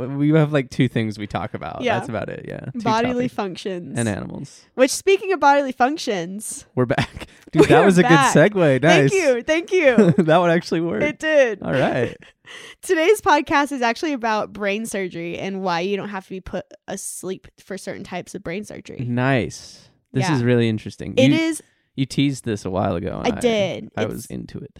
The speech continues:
Speaker 2: it's really fascinating.
Speaker 1: Yeah.
Speaker 2: Uh, especially because your brain, we've talked about this before, your brain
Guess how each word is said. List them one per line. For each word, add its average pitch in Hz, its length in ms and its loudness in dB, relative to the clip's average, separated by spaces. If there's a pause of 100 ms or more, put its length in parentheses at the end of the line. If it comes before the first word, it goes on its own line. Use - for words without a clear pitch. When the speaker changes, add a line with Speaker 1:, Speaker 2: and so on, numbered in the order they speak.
Speaker 2:
it's 220 220 -4
really 247 380 -4
fascinating. 240 1000 -6
Speaker 1:
Yeah. - 300 -12
Speaker 2:
Uh, 214 380 -2
especially 269 440 -4
because 226 580 -4 (340)
your 269 260 -2
brain, 208 600 -6
we've 359 140 4
talked 269 260 -4
about 202 120 -2
this - 160 -12
before, 175 280 -8
your 233 160 2
brain 233 600 -4